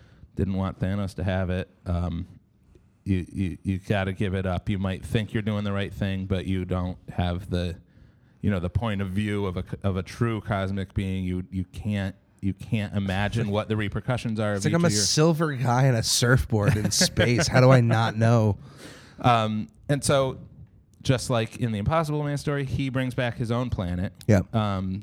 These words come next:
Speaker 1: instead of Impossible Man, and, and then, like, his, yeah, then he's reunited with Shia LaBeouf, his, his love from before he became the Silver Surfer,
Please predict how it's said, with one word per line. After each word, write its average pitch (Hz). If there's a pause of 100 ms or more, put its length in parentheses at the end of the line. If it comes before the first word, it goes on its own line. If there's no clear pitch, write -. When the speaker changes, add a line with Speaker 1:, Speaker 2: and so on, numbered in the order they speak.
Speaker 1:
instead 92
of 90
Impossible 98
Man, 101 (460)
and, 104 (840)
and 101
then, 107 (160)
like, 98 (1200)
his, 101 (260)
yeah, 98
then 98
he's 95
reunited 98
with 90
Shia 82
LaBeouf, 107 (260)
his, 98
his 87
love 92 (140)
from 87
before 85
he 85
became 104
the 107
Silver 101
Surfer, 98